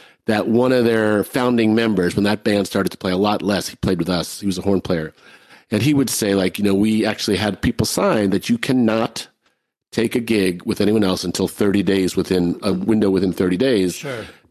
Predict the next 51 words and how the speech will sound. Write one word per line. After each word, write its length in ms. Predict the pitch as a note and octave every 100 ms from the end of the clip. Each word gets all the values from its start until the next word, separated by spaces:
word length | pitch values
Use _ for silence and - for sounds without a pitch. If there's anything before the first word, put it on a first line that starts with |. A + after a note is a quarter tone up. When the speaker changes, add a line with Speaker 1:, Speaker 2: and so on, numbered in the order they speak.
| -
Speaker 1:
You 80 |
know, 240 | A2 G2 F#2+
fail, 340 | - C#3+ D3
you, 160 | C3+ A#2+
you 300 | A#2+ A#2+ B2+
don't 180 | B2+ C#3+
get, 220 | B2+ -
you 80 | C3
don't 100 | D#3+
get 140 | E3 C3+
one 120 | C3+
strike. 460 | - B2 F#2 - -
You 100 | A2+
get 160 | A2
zero 180 | F#2+ B2
strikes 380 | A2 - G#2 -
in 80 | E2
this. 240 | D2+ -
Like, 180 | A2 F#2+
you, 100 | G2+ - - _
you, 140 | G#2
one 240 | G#2+ A#2+ C3+
time 420 | D3 C#3 C3 B2+
you're 140 | A#2
not 140 | A#2+ A2+
available 340 | G#2+ A#2 A2+
and 60 | A2
we 60 |
get 120 | G#2 G#2
a 40 |
gig 280 | G2 A2 G#2 - _ _ _ _ _ _ _
and 140 | A2
you're 100 | A2+
not 160 | A2 A2
there 340 | G#2+ A2+ A#2 - -
and 80 | F#2+
it's 100 | F#2+
thirty-one 480 | - A#2 A#2+ A#2 A2+
days 220 | A2 G2+
out, 280 | G#2+ A2+ - - _ _ _ _ _ _
you're 140 | A2+
not 60 | G#2
in 80 | F#2
the 40 |
band 240 | F2+ F2+ E2+
anymore. 320 | D#2+ C#2+ C#2+ - -
So, 340 | G2+ F#2+ F#2+ _ _ _ -
Speaker 2:
Huh. 140 | A3+ - -
Speaker 1:
you 120 | G2
know, 80 | G#2+
there's, 260 | G#2+ A2+